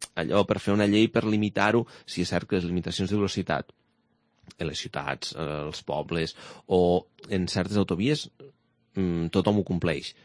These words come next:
però les que no, doncs tu pots anar amb el teu cotxe a cent cinquanta i sembla que vagis a deu.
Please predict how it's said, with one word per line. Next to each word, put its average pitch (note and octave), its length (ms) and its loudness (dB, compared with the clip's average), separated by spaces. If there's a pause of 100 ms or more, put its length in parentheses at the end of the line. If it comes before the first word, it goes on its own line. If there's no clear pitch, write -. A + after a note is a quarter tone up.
(100)
però F#2 220 4
les F2 160 0
que E2 120 -4
no, C3+ 240 2 (480)
doncs F2 460 -6
tu G2+ 80 -12
pots F#2 180 -4
anar F#2+ 100 2
amb F#2 60 4
el F2+ 80 0
teu F#2 120 0
cotxe F2 300 0
a E2 140 0
cent F#2 180 -2
cinquanta G2 640 2
i G2 120 -10
sembla F2 260 -8
que - 80 -8
vagis F2 260 -4
a D#2+ 80 -2
deu. F#2+ 260 4